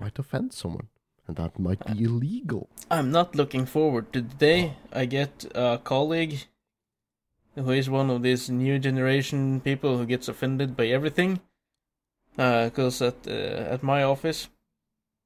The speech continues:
Speaker 2: when we're gathered there, having lunch or whatnot, we're joking around and having a good time.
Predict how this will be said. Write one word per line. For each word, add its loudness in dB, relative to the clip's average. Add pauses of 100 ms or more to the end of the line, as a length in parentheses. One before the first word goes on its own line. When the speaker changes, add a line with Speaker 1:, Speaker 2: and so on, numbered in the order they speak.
(360)
Speaker 2:
when -6
we're -2
gathered 2
there, 4 (800)
having 0
lunch 0
or 0
whatnot, -2 (680)
we're 0
joking 2
around 4 (120)
and -4
having -2
a 2
good 0
time. 2